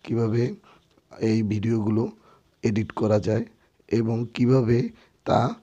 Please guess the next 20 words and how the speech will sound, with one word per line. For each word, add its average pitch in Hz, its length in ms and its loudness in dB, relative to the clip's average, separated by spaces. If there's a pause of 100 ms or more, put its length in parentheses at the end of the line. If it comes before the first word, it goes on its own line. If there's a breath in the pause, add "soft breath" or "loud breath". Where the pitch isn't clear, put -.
(220)
সেভ 123 360 -2
করতে 110 260 -4
হয়, 110 380 -2
কিভাবে 107 400 0
কি 92 160 -6
করতে 104 340 -6
হয়, 107 240 -2
আজকে 110 320 -4
আমি 107 220 -2
আপনাদেরকে 113 480 -6
পুরোপুরি 117 400 -4
বুঝিয়ে 107 320 -4
দেব। 127 280 -4 (2250 loud breath)
তার 131 200 2
আগে 139 300 2 (240)
বন্ধুরা, 120 400 -2
যারা 117 260 0
আমার 127 200 -2 (300)
চ্যানেলটি 120 880 -4
সাবস্ক্রাইব - 720 -4